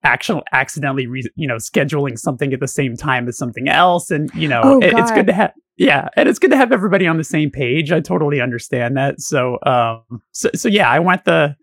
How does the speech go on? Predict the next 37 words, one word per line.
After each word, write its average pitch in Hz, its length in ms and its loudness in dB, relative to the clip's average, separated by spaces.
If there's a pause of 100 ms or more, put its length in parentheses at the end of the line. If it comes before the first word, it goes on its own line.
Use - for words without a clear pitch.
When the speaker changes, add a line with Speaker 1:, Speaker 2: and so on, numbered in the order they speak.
(280)
Speaker 1:
you 233 80 2
know, 214 60 4
I 175 60 6
went 175 260 0
through, 156 260 0 (220)
through 180 140 0
management 139 480 0
who, 147 120 0 (240)
who, 170 120 -2 (200)
with 190 120 -2
Sean, 135 340 0
who 139 120 0
I've 127 140 2
obviously 127 600 -2
known 120 260 -8
forever 110 360 -8
too. 110 260 -8
So, 113 300 -10 (340)
Speaker 2:
Sure. - 200 2
Speaker 1:
um, 123 240 2 (120)
it, - 180 2
it's - 200 -4
totally 208 300 2
fine. 165 260 2
And 175 100 0
here 190 140 2
we 190 160 4
are. 151 160 4
It 165 80 2
worked 165 300 0
out, 156 340 4
and 156 540 -2 (140)
we're, 165 300 0 (180)
we're 156 100 0
now 170 180 4
hanging. 170 480 -2
I'm, 143 260 -4